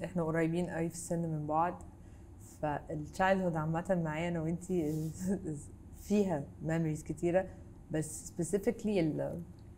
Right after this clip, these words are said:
آم، الفورتس اللي كنا بنبنيها في البيت وفي الأوضة والكاسلز والimaginary world اللي أنا وإنتي كنا عايشين فيه definitely is، آه،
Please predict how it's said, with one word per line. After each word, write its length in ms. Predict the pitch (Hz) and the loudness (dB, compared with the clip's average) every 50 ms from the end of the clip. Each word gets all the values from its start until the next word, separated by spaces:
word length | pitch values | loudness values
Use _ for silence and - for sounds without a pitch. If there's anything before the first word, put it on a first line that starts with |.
| - - - - - - - - - - - - - - - - - - - | -16 -18 -16 -16 -18 -18 -18 -18 -18 -16 -16 -18 -18 -18 -16 -16 -12 -4 -2
آم، 460 | 202 175 160 156 156 147 147 143 139 - - - - - - - - - - - - - - - - - - | 0 2 2 0 0 0 -2 -2 -4 -4 -8 -12 -16 -18 -18 -14 -12 -12 -12 -12 -14 -18 -18 -18 -14 -4 -2
الفورتس 580 | 175 156 - - 220 214 208 185 214 - - - | -2 0 2 6 8 8 8 8 6 2 0 0
اللي 100 | 156 160 | 0 2
كنا 220 | 160 175 170 170 | 4 4 6 6
بنبنيها 580 | 175 175 165 160 170 180 180 180 165 170 165 156 | 6 6 6 6 6 6 4 4 4 2 2 0
في 140 | 151 - - | -2 -2 -2
البيت 400 | 151 143 147 160 160 160 160 160 | 0 2 2 4 2 2 0 -2
وفي 120 | - - | -4 -4
الأوضة 540 | 147 - - 165 165 156 151 147 147 143 143 | -2 2 2 4 4 4 2 2 2 2 0
والكاسلز 1500 | 147 147 143 143 151 147 151 165 170 175 175 170 - - - - - - 180 170 170 - - 160 160 160 160 156 143 - - | 0 -2 -4 -6 -6 -6 -6 -6 -6 -6 -6 -6 -8 -8 -8 -2 4 6 6 6 6 4 2 2 4 4 2 2 0 -4 -6
والimaginary 1160 | 143 143 147 - - - - - - - - 170 170 175 185 202 185 190 190 190 190 190 180 170 170 | -6 -8 -8 -8 -10 -14 -16 -16 -16 -6 -2 2 6 6 6 6 6 6 6 6 6 6 6 6 8
world 340 | 175 175 165 160 156 147 156 | 8 8 8 6 4 2 0
اللي 140 | 156 160 | 0 0
أنا 100 | 160 160 | 0 0
وإنتي 220 | 160 160 160 156 - | 0 0 0 -2 -2
كنا 220 | - 165 160 151 | -4 -4 -2 -2
عايشين 300 | 151 151 151 - 165 165 160 - | -2 -4 -4 -4 -4 -4 -4 -2
فيه 160 | - 160 160 143 147 | -2 -2 0 0 0
definitely 640 | 160 160 - 165 151 151 - - 151 135 - 131 | -2 -2 -2 -2 -4 -4 -4 -4 -2 -2 -2 -2
is، 220 | 143 - - - - | -4 -6 -6 -6 -4
آه، 220 | - - - 180 | -4 -4 -4 -6